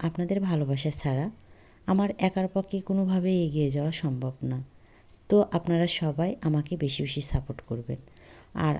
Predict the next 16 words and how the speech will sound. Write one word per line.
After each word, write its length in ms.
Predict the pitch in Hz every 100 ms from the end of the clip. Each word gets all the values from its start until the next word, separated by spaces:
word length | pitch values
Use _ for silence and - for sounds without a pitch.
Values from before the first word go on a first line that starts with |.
| 156
আপনাদেরকে 440 | 147 160 185 185 208 190
আমি 120 | 190 185
যেন 140 | 143 165 196
ভালো 160 | 160 143 139
ভালো 140 | 143 175
ভিডিও 200 | 165 135 123
উপহার 280 | - 135 131 -
দিতে 180 | 135 131
পারি। 220 | - 131 135 - - - - - - -
তো 60 | 202 208
আমি 120 | 190 202 196
আজকের 280 | - 196 185
মতো 140 | 180 185
এখানেই 320 | 160 156 151 170
বিদায় 240 | 185 185 180
নিচ্ছি। 380 | 180 - -